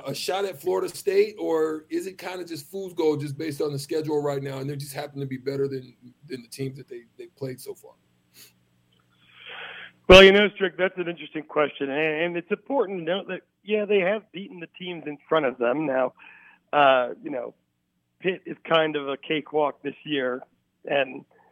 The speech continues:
Speaker 2: Minnesota's not very good. South Carolina, yeah, I mean, they're losing some games, but they still got a lot of talent on that roster, but they've won the games that are in front of them. Uh, yeah, they'll have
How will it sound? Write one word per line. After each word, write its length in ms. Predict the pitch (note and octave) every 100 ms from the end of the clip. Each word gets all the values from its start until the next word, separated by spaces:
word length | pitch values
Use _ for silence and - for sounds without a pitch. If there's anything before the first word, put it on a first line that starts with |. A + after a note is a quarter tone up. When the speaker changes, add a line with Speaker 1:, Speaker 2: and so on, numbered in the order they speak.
| _ -
Speaker 2:
Minnesota's 600 | E3+ D#3 - F3 D#3 C#3 D3
not 200 | C#3+ B2
very 220 | C#3 C#3
good. 280 | C#3+ C3+ C3 -
South 200 | E3 D3+
Carolina, 540 | E3+ D3 C#3+ C#3+ C#3+ C#3+ - - - -
yeah, 240 | F#3+ F3+
I 60 | D#3+
mean, 120 | D#3
they're 120 | E3
losing 300 | D#3+ E3+ D3+ -
some 120 | C#3
games, 260 | C#3+ C3+ C3
but 80 | -
they 80 | C3+
still 120 | D#3
got 140 | C#3+
a 40 | C3+
lot 200 | C3 B2
of 80 |
talent 260 | - C3 C#3+
on 100 | B2
that 140 | A#2
roster, 220 | B2 B2+ -
but 80 | E3+
they've 140 | E3
won 160 | F#3 G4
the 80 |
games 300 | - G#3+ G#3
that 100 | F3+
are 80 | D#3
in 60 | C3+ -
front 160 | E3+
of 40 | C#3+
them. 100 | - - - - - _ _
Uh, 320 | - F3 D#3+ C3+ - _ _ _ _ _ _ _ -
yeah, 200 | G3 G3+
they'll 180 | D3+ F3
have 180 | G3